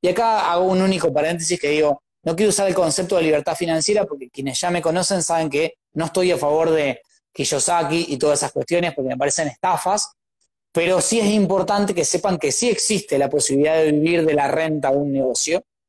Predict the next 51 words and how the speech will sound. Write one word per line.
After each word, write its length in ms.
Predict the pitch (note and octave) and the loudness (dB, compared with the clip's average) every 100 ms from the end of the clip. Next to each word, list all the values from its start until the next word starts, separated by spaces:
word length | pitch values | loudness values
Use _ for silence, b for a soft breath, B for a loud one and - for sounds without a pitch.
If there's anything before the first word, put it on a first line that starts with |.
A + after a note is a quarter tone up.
| _ _ B - | _ _ B -12
y 80 | D3 | -2
que 140 | D#3+ | 0
sí 180 | - A3+ | 0 0
es 80 | A3 | 0
posible 340 | F#3 G3 G3 | 0 2 2
hacerse 240 | F3 - F3 | 2 0 0
millonario 560 | E3 E3 F3 G3+ A#3 A#3 | 0 -2 0 2 2 0
y 80 | F3 | -2
que 100 | G3+ | -2
no 80 | |
tiene 180 | G3+ A3 | 0 0
nada 200 | A3 G3+ | 2 0
de 60 | F3 | 0
malo, 340 | G3 E3 G3 | 0 2 2
no 80 | F#3+ | 0
hay 60 | E3 | 0
que 60 | |
tenerle 220 | F3 F3+ | 0 0
miedo 200 | E3+ F3+ | 0 0
al 100 | E3+ | 0
dinero, 440 | D#3+ F3 E3+ F3+ G3 _ _ _ | 0 0 0 0 -2 _ _ _
pero 140 | B2+ | -2
que 60 | E3 | 0
hay 60 | F3+ | 0
que 80 | |
planificarlo 840 | D#3 E3 D3 - B2 D#3 C3+ A2+ - - b - | 0 0 0 -2 -4 -2 -2 -4 -8 -14 b -14
y 80 | B2 | -4
trabajar 640 | C3+ B2+ - G3 D#3 - - - | 0 0 0 0 -2 -4 -12 -4
para 220 | B2+ A#2+ | -2 0
que 80 | C3 | 0
eso 160 | - | 0
suceda. 500 | B2 B2+ - A2 B2+ - b _ | 0 0 0 0 -2 -10 b _
Bueno, 380 | D3 D3 C3+ - _ _ | -2 0 0 -6 _ _
trabajar 380 | D3 D#3 G#3 G3+ | -2 0 0 0
sobre 220 | G#3 F#3 | 2 0
escalabilidad 680 | - D#3+ D#3 E3+ F#3 G#3+ - - | 0 0 2 2 2 -2 -6 -4
es 200 | D#3+ E3+ | 0 2
el 180 | D#3+ | 0
paso 500 | - G3+ F3 A3 C4+ - B B B _ | 0 -2 0 0 -2 -6 B B B _
para, 380 | C3+ C3+ C3+ C3+ | -2 2 2 0
con 200 | C#3 C#3+ | -2 0
esa 320 | F#3 F#3+ E3+ | 0 0 2
idea 300 | E3 F3 F#3 | 2 2 2
en 140 | F#3+ G3 | 2 2
mente, 440 | G3+ G3+ F#3+ B3 | 2 2 2 0
bueno, 220 | D#3 D3+ | 0 0
ajustar 420 | C3 C3+ - G#3 G#3 | -2 -6 -2 0 2
mi 160 | F#3+ | 0
plan 360 | C#3+ F#3 F#3 F#3+ | 0 0 2 2
de 100 | F3+ | 2
negocios 580 | F3 F#3 F3+ G#3+ G#3 | 2 2 2 0 0